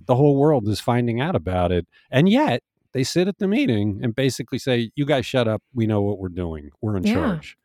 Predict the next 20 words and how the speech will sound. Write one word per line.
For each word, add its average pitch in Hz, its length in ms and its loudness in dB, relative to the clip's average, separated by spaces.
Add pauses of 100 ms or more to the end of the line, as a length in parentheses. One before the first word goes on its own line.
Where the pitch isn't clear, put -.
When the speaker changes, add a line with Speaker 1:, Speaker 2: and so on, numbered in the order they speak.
(120)
Speaker 2:
Yeah, 277 160 0
I 269 40 2
mean, 196 220 2
I 175 80 2
keep 190 260 -6
coming 202 260 0
back 190 280 0
to 185 140 0
that 170 280 2
moment 185 460 2
in 180 60 2
the 175 100 0
story 196 440 -2
where 156 240 0
Dale 170 300 2
Miller 165 320 2
tries 160 360 -2
to 170 80 -2
tell 165 260 0
them, 156 280 -4